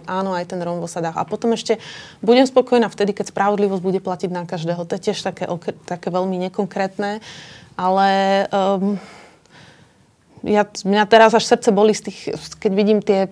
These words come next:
prípady ľudí, keď oni prichádzajú, že im exekútor zvoní pri dverách kvôli desať eurovej dlžobe, ktorú majú voči sociálnej poisťovni, a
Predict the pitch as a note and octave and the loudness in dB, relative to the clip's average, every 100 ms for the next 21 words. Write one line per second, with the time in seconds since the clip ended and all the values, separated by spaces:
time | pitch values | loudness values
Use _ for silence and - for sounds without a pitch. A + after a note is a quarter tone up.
0 | - - A3 A3 G#3 G3 G3+ G#3+ A3 G3 | -8 2 4 6 4 4 4 2 2 0
1 | F#3+ F#3+ - G3+ - A3+ G#3 G#3+ G#3 G3+ | 0 -2 0 0 4 4 6 6 6 4
2 | F#3 F3+ F3+ E3+ E3 F3 F3 F3 F#3+ F#3 | 2 -2 -2 -2 -4 -4 -4 -2 -4 -2
3 | F#3 F#3 F3+ F3 F3 - _ - D#3+ E3+ | 2 2 2 0 -6 -16 _ -6 0 2
4 | G3 F#3+ G3 F3+ G3+ F#3 E3+ F#3 F3 F#3 | 2 0 -2 0 2 0 0 -2 -2 -2
5 | F#3 F#3 F3+ F#3+ F#3 E3+ F3 F#3 F3+ F3+ | -2 -2 0 -2 -2 -2 -2 -2 -2 -6
6 | F#3 F3+ F3+ F3+ F3+ E3+ E3+ G3 F#3+ F3 | -6 -4 -4 -6 -8 -10 -6 -4 -6 -4
7 | F3+ F3 G#3 F#3+ G3+ G#3 - - - | -6 -6 -8 -6 -6 -8 -14 -20 -10